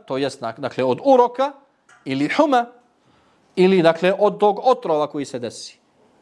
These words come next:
Šta mu odgovara ovaj učenjak? Kaže, kale, kad ahsene men intaha ila ma sami'a. Lijepu stvar čini i na najbolji način postupa onaj ko se zadrži na ono što je čuo i naučio.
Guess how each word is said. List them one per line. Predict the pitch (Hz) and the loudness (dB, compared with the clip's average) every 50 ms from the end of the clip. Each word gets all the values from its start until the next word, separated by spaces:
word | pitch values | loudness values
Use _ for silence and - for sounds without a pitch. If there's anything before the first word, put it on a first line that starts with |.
| _ _ _ _ _ - - | _ _ _ _ _ -18 -6
Šta | - - 147 | 0 0 2
mu | 139 135 | 4 4
odgovara | 127 123 123 123 127 135 131 127 120 120 | 4 4 4 4 4 4 4 2 2 2
ovaj | 117 117 117 | 2 0 0
učenjak? | 113 - 156 143 - - _ _ - | -2 -4 -6 -6 -8 -12 _ _ 0
Kaže, | 127 123 123 117 123 120 113 117 - | 2 2 2 2 2 0 -2 0 0
kale, | 135 139 143 143 143 147 180 214 - - _ _ _ _ _ _ _ - | 2 4 4 4 4 2 0 -2 -4 -14 _ _ _ _ _ _ _ 0
kad | - 139 139 143 - | 2 2 2 2 4
ahsene | - 208 220 208 - - - 165 160 151 147 | 4 4 4 4 0 -4 0 0 0 2 2
men | 143 143 151 170 | 0 0 -2 0
intaha | 170 165 165 165 147 131 120 127 123 120 | 0 0 0 2 0 0 2 0 -2 -2
ila | 123 117 117 117 | -2 -2 -2 -2
ma | 113 113 113 110 | -4 -4 -6 -6
sami'a. | - - 123 117 117 104 - - - - _ _ _ _ _ _ - - - - - | -4 -4 -4 -4 -4 -6 -8 -12 -18 -20 _ _ _ _ _ _ -20 -20 -16 -4 0
Lijepu | 123 127 170 233 247 233 233 170 143 | 2 4 6 6 4 2 0 -4 -10
stvar | - - 190 202 208 175 151 - | -8 -4 -2 0 0 0 0 -2
čini | - - - 127 139 165 156 127 | -4 -6 -4 0 2 2 2 2
i | 117 - 117 | 0 -2 -2
na | 120 | 0
najbolji | 139 190 202 160 151 147 143 143 | 2 2 2 4 2 2 2 2
način | 175 190 190 180 - - 139 123 | 2 2 0 0 0 -2 -4 -2
postupa | - 131 - - 208 214 196 170 - 165 160 160 - | -4 -4 -2 2 2 2 2 2 2 0 0 0 -2
onaj | - 147 156 165 147 | -2 0 2 2 0
ko | 151 - 180 | 0 0 -2
se | 175 - 147 | -2 0 0
zadrži | 131 139 135 139 139 156 175 170 | 0 0 0 0 2 2 2 2
na | 147 143 | 0 0
ono | 151 160 151 | 0 0 0
što | 156 - 147 | 0 0 -2
je | 127 - | -2 0
čuo | - 202 185 170 | 0 0 2 2
i | 156 | 2
naučio. | 156 156 151 151 - 214 170 - | 2 2 0 0 -2 -6 -6 -6